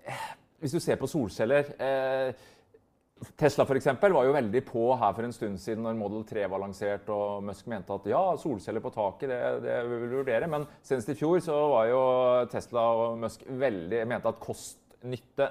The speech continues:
nei, det er ikke noe å hente. Og jeg snakket med en batteriekspert på N T N U, og han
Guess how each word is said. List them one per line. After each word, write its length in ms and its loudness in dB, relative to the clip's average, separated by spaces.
nei, 300 0
det 140 -14
er 240 0
ikke 160 -8
noe 100 -2
å 60 -2
hente. 480 -2
Og 100 -4
jeg 140 -2
snakket 200 -6
med 120 -4
en 140 -6
batteriekspert 760 -6
på 80 2
N 60 -4
T 100 -6
N 80 -4
U, 80 -4
og 60 -2
han 160 -4